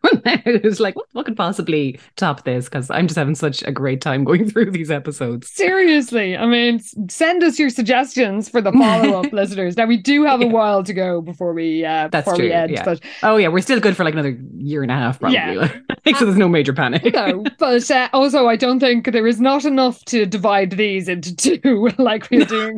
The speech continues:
Speaker 2: with the books. Speaking of the books... I am reading at the moment. I just have
Speaker 1: Hmm.
Speaker 2: a ve-, three percent, I think, of my ki-, of the Kindle,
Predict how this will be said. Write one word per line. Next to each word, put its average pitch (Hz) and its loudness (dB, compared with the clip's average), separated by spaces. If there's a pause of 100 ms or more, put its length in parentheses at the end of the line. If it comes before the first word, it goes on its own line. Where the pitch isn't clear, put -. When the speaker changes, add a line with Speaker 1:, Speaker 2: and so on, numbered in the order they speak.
Speaker 2:
with 233 -12
the 185 -20
books. 214 -8 (1160)
Speaking 269 0
of 220 2
the 185 0
books... - -6 (460)
I 240 0
am 247 2
reading 160 -4 (380)
at 180 -4
the 202 -8
moment. 156 -6
I 170 -2
just 160 -8
have 170 2
Speaker 1:
Hmm. 127 -2
Speaker 2:
a 165 -6
ve-, 156 -4 (440)
three 294 2
percent, 202 -2
I 165 -2
think, 180 -4
of 180 -6
my 165 -4
ki-, 190 -6
of 170 -6
the 180 -2
Kindle, 175 -2